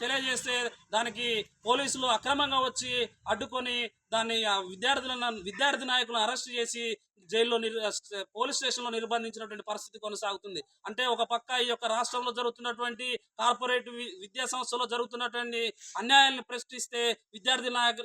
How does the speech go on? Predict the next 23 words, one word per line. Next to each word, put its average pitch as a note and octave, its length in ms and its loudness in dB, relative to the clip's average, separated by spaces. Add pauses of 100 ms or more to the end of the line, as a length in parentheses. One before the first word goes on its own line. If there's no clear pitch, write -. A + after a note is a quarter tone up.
నాయకుల A#3 360 0
పైన A#3 260 0
బలమైనటువంటి B3+ 680 0
కేసులు B3 300 -4 (200)
ఈ - 80 -4
రోజు A3+ 180 2 (300)
మోపుతున్నటువంటి A3 540 -4
పరిస్థితి G#3 320 -8
గట్రా G#3+ 240 -6
కొనసాగుతా G3+ 540 -2
ఉంది. E3 160 -6 (280)
అంటే A3 160 -2 (140)
ఈ - 20 -4 (100)
రోజు A#3+ 140 4 (100)
రాష్ట్ర A#3+ 260 2
ప్రభుత్వం B3 340 -2 (280)
ఈ A3+ 60 0
యొక్క A#3 220 -2
కే-, A3+ 220 2
ఈ A3+ 80 0
యొక్క A3+ 180 -2 (460)
కార్పొరేట్ C#4 480 2
విద్యా B3 200 0